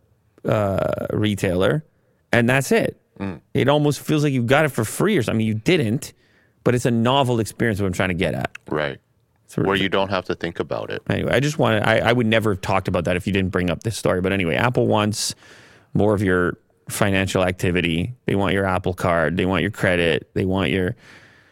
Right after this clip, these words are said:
Speaker 1: what is this Dalai Lama stuff that everybody's shouting about in the chat? By the way, uh, shout out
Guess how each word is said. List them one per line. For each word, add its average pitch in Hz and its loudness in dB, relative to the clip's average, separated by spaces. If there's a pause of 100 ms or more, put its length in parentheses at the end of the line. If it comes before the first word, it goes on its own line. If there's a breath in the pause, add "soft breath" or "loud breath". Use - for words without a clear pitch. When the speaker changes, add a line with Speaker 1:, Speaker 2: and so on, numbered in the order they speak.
(1200 soft breath)
Speaker 1:
what 143 6
is 269 2
this 226 2
Dalai 185 4
Lama 151 2
stuff 123 0
that 120 2
everybody's 117 2
shouting 113 4
about 87 0
in 104 -2
the 101 0
chat? 90 -2 (280)
By 117 4
the 117 4
way, 95 2
uh, 92 0
shout 104 4
out 95 2